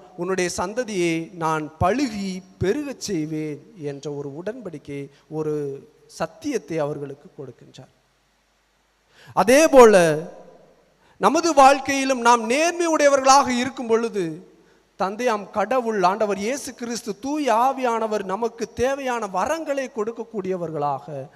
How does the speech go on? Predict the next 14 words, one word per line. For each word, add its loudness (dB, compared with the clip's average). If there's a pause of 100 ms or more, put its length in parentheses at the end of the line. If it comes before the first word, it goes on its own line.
(300)
இருக்கிறார்கள். -14 (960)
அதே 2
போல 2 (380)
நேர்மையில் 6 (180)
என்ன, 2
நேர்மையின்மையில் 0
நாம் -2
என்ன -2
நடக்கும் 0
என்ற -2
ஒரு -6
எண்ணம் -4
நமக்கு -10
இருக்கும். -10